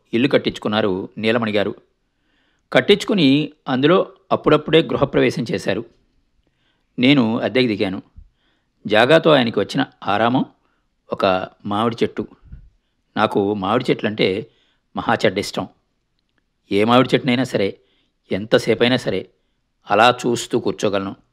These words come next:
నాకు ఉండే కొద్దిపాటి తీయని తలపులు కూడా మామిడి చెట్లకే అల్లుకుపోయాయి. పదేళ్ల క్రితం, అంటే నాకు పదిహేనేళ్ల వయసులో,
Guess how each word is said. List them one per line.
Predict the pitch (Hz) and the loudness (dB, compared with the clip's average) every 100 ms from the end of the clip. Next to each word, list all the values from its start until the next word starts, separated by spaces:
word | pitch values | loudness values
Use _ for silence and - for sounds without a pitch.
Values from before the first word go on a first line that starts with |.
| _ _ _ _ _ _ - | _ _ _ _ _ _ 2
నాకు | 143 156 | 2 4
ఉండే | 170 202 | 4 4
కొద్దిపాటి | 185 143 160 165 151 131 - - | 4 2 2 2 0 -4 -6 -6
తీయని | 131 143 151 | 0 2 0
తలపులు | 143 107 107 127 | 0 0 0 0
కూడా | 113 123 107 107 - _ _ _ _ _ - | 0 2 0 -2 -12 _ _ _ _ _ -6
మామిడి | 92 120 120 | -2 0 0
చెట్లకే | 131 110 110 | -2 -2 -2
అల్లుకుపోయాయి. | 98 104 - 98 95 - - - - _ - _ _ _ _ _ - | -2 -2 -2 -2 -2 -6 -14 -20 -20 _ -20 _ _ _ _ _ -4
పదేళ్ల | 98 120 | 2 4
క్రితం, | 131 113 110 98 _ - _ _ _ - | 4 0 -6 -8 _ -20 _ _ _ -8
అంటే | - 143 - - _ _ _ - | -4 -2 -4 -8 _ _ _ -2
నాకు | 120 135 | 2 2
పదిహేనేళ్ల | - 113 127 131 127 156 | 2 2 4 4 4 4
వయసులో, | 143 117 - 143 | 6 4 2 0